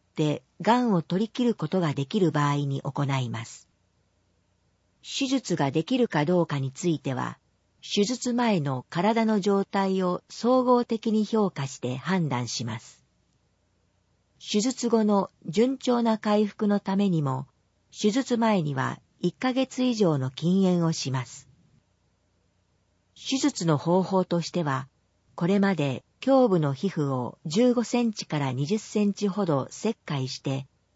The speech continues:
肋骨の間を開いて行う開胸手術が一般的でした。しかし、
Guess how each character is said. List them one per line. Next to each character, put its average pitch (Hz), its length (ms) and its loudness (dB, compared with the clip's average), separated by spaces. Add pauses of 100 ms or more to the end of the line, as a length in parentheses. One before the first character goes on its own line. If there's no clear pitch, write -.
(200)
肋 170 260 2
骨 254 140 0 (140)
の 226 160 4
間 202 360 4
を 190 80 0
開 185 360 0
い 151 40 -6
て - 120 -4
行 131 260 -2
う 143 420 -4 (180)
開 247 320 -2
胸 233 200 4
手 214 160 -6
術 196 280 -4
が 123 220 -4
一 131 220 -12
般 170 180 0
的 - 240 -4
で 135 120 -2
し - 120 -10
た。 - 220 -14 (1500)
し - 140 -12
か 226 160 0
し、 156 340 -2